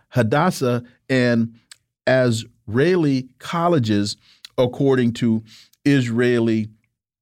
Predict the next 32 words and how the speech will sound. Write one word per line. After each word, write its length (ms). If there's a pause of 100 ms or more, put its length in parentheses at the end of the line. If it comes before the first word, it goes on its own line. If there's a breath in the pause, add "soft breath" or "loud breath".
(440)
media. 680 (340 soft breath)
And 260
that, 300
to 100
me, 460
Jim, 420 (100)
is 300
just 340
eerily, 600 (240 soft breath)
uh, 160
remin-, 480 (120)
reminiscent 600
of 380 (120)
the 80
Jim 280
Crow 280
laws 520 (400 loud breath)
in 200
the 80
United 420
States 380
and 80
how 240
it 80
was 200
illegal 640 (380 loud breath)
to, 260
to 220
teach 420
Africans 480
in 80
America 600